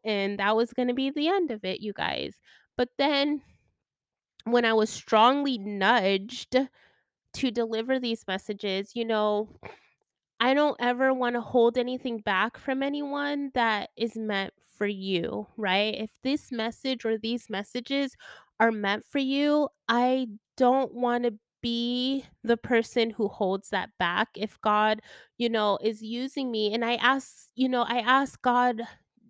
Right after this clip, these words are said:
"Please use me as a vessel to deliver the messages that need to be delivered to people." I pray for that all the time, you guys.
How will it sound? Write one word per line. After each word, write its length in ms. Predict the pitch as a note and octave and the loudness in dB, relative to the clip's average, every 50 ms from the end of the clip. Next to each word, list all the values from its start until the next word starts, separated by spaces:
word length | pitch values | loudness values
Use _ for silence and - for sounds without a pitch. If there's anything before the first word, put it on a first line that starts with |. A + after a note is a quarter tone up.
| _ - - | _ -16 -14
"Please 440 | - - D4 C#4 C4 A#3+ A3 - A#3 | -8 -6 -4 -4 -4 -4 -6 -8 -8
use 400 | A3+ B3 C4+ C#4+ D4+ D4 - - | -6 -2 -2 -2 -2 -2 -4 -4
me 380 | B3+ B3 A#3+ A3+ A#3 A3+ A3+ _ - - - - _ _ _ _ - - | -4 -2 0 0 0 -2 -4 _ -12 -20 -20 -20 _ _ _ _ -2 0
as 180 | A#3 A#3+ - | 0 0 0
a 60 | B3 | -2
vessel 840 | A#3 A3 - A#3+ C4 C#4+ - - - A#3 G#3+ G#3+ G#3 G3+ G#3 G3 - - | -2 0 2 0 0 0 -4 -2 0 2 2 2 2 0 -2 -4 -6 -10
to 140 | - - B3 | -10 -10 -6
deliver 500 | G#3+ A#3+ B3 A3+ A#3+ A#3 A#3 A#3+ B3+ A#3+ | -4 -4 -2 0 0 -2 0 -2 -4 -2
the 120 | A3 A#3 | -2 -4
messages 680 | A3 A3 G#3 G#3 G#3 - - B3+ A3+ - B3+ C4 B3 - | -4 -4 -4 -4 -4 -4 -6 -6 -4 -2 -4 -4 -4 -4
that 200 | - A#3 F#3+ - | -6 -6 -6 -6
need 220 | A#3 A#3+ A#3+ A3+ - | -6 -6 -6 -6 -6
to 120 | - A#3+ | -8 -6
be 140 | - A#3+ A#3+ | -4 -4 -2
delivered 500 | - C4+ C#4+ E4 G4+ A4 G#4 F4 - - | 0 2 2 4 4 4 4 2 0 0
to 100 | - A3+ | -4 -12
people." 440 | - - - A3 G#3+ - A3 A3 - - | -10 -6 -6 -6 -2 0 0 0 2 2
I 120 | A#3 A#3+ A#3 | 0 -2 -2
pray 400 | - - - - C#4+ C#4 D4 D4+ | -4 -8 -8 -4 -2 -2 -2 -2
for 180 | - C#4+ C4 | -2 -2 -2
that 200 | A#3+ A3+ G3+ G3 - | -2 -2 -4 -4 -2
all 200 | - G#3+ G#3+ G#3+ | -2 -2 -2 -2
the 120 | G#3+ G3 | -4 -8
time, 300 | - - - C#4 D4+ D#4 | -8 -6 -4 -2 -2 -2
you 120 | C4 A3+ G#3+ | -2 -2 -2
guys. 280 | - F#3 F3 E3 F3+ | 0 -2 -2 -2 -4